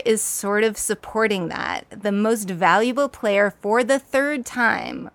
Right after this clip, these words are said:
is this phenomenal Japanese pitcher, Ayami Sato, who went three for zero, pitched three, won three. Her E R A was oh point three seven. This is in an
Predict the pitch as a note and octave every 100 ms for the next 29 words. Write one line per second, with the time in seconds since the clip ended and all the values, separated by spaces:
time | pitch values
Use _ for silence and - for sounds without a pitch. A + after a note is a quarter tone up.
0 | _ - F3 F3+ G#3 - - G#3+ G#3 G#3
1 | A#3+ C4+ C#4+ C#4+ C#4 G3+ G3 G#3+ B3 B3
2 | A#3+ - A3+ - - - G#3 - - -
3 | - E3+ G3 A#3 C#4+ C#4 - G#3 - -
4 | - E3+ - G3+ G#3 - - - - F3+
5 | A#3 D4+ F#4+ F4+ B3 A3+ E3 C3 - -
6 | - G#3 A#3 - G#3+ G#3 G#3+ A3 - _
7 | _ - E3+ F#3 G3 E3+ F#3 - - -
8 | A3+ _ _ - _ _ - D#4 D4 D4+
9 | D4+ C#4+ B3+ F3+ F3+ F#3 F#3 - A3 A#3
10 | B3+ - C4+ B3+ - - A#3 A#3 - A3+
11 | F#3+ E3+ G3+ C#4 C4 B3+